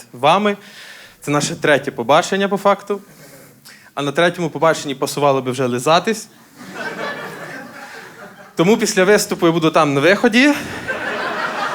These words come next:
І кожен зможе подякувати за мою творчість особисто. Е, я сам з Хмельницького. В Хмельницькому живу в багатоповерхівці, і з моїх вікон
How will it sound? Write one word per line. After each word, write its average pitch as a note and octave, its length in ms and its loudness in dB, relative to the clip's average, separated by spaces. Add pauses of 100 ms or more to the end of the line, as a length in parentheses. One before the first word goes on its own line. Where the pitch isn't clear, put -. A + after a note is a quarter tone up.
(960)
І F3+ 100 4
кожен A3+ 480 2
зможе G3+ 340 2
подякувати F#3 560 0
за D#3+ 120 0
мою E3 180 2
творчість G#3+ 540 0
особисто. D#3+ 540 0 (2000)
Е, F3+ 380 6
я C4 300 6
сам A#3+ 240 0
з A3 80 -4
Хмельницького. F3 640 -2
В E3 60 -10
Хмельницькому F3+ 500 -4
живу D#3+ 200 0
в C3+ 40 -4
багатоповерхівці, D3+ 960 -2
і D#3+ 240 -4
з B2+ 120 -4
моїх E3+ 480 0
вікон D#3 360 -4